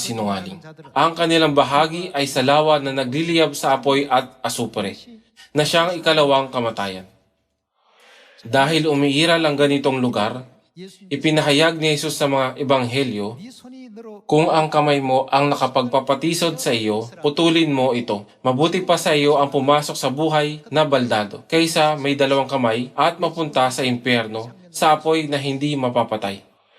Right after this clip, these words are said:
Ito ay dahil ang mundong tinitirhan natin ay pansamantala. Hindi ito maaring magtagal magpakailanman. Ang pagiging isang ama, pagiging isang ina,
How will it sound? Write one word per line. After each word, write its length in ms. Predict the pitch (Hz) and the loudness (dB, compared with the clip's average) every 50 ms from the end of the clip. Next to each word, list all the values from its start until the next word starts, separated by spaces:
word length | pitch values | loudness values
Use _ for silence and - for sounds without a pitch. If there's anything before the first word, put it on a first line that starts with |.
| _ _ _ _ _ | _ _ _ _ _
Ito 240 | - 143 147 160 160 | -4 0 2 4 4
ay 160 | 156 151 143 | 4 4 4
dahil 320 | 151 143 143 151 151 165 | 4 4 4 2 0 0
ang 80 | 151 147 | 0 0
mundong 400 | 147 147 143 139 156 170 180 185 | 0 0 0 2 2 0 0 0
tinitirhan 640 | 180 175 165 165 165 160 165 156 147 147 147 143 135 | 0 -2 0 0 0 2 0 0 2 2 0 0 2
natin 480 | 135 135 143 143 147 139 143 143 - | 2 0 0 0 -2 -4 -4 -4 -2
ay 240 | 139 143 156 156 156 | 0 0 0 0 0
pansamantala. 880 | - 151 143 143 139 - 127 123 120 117 107 - 107 104 104 - - - - - - - - - - - | 0 0 0 0 -2 -2 -2 -2 -2 -2 -2 -4 -2 -2 -2 -4 -6 -10 -18 -20 -20 -20 -20 -16 -8 -2
Hindi 400 | 156 160 160 160 190 190 185 185 | 0 0 2 2 2 0 0 2
ito 80 | 190 175 170 | 2 2 4
maaring 480 | 170 165 160 156 156 156 160 156 156 151 | 4 4 4 4 4 2 0 -2 -2 -2
magtagal 480 | 143 143 - 147 127 135 131 135 131 | -2 0 0 0 2 2 0 0 0
magpakailanman. 960 | 123 123 131 127 127 123 120 - 117 117 120 113 107 104 104 101 98 95 92 - _ _ _ _ _ _ _ _ - | 0 2 2 0 0 -2 -4 -4 -2 -2 0 -2 -2 -4 -6 -6 -8 -10 -12 -14 _ _ _ _ _ _ _ _ -6
Ang 120 | 135 139 139 | -4 -2 2
pagiging 480 | 165 147 143 165 180 180 185 185 202 202 | 2 2 4 2 0 0 0 0 -2 -2
isang 320 | 175 156 - 160 151 160 - 120 | -4 -2 -2 -2 -2 -2 -4 -6
ama, 400 | 117 113 110 104 113 135 151 - _ _ - - - - | -6 -4 -4 -4 -4 -4 -6 -10 _ _ -20 -20 -8 -2
pagiging 480 | 156 147 143 165 165 165 165 165 170 156 | -2 0 0 0 0 0 0 0 0 -2
isang 320 | 143 135 151 139 143 131 | -2 -2 -2 -2 -2 -2
ina, 320 | 120 117 104 104 113 127 | -4 -4 -4 -6 -6 -8